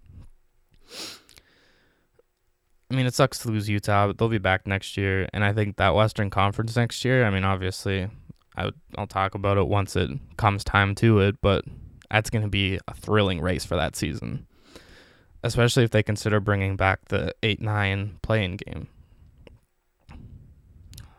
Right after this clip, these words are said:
All right, next up, the series that has changed so much over the last few days.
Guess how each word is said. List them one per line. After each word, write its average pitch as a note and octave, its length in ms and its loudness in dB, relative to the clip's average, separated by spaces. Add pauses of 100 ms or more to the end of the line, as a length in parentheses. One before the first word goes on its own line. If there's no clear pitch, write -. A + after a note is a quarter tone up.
(100)
All A2 60 -4
right, G#2+ 140 0
next A2 320 -6
up, A2 240 0 (460)
the - 80 2
series A2+ 380 4
that G2+ 100 2
has G2+ 140 2
changed G2+ 680 0
so A#2+ 240 4
much - 460 -2 (880)
over G#2+ 140 -2
the G2+ 80 0
last G2+ 280 4
few G2+ 140 0
days. G2+ 500 2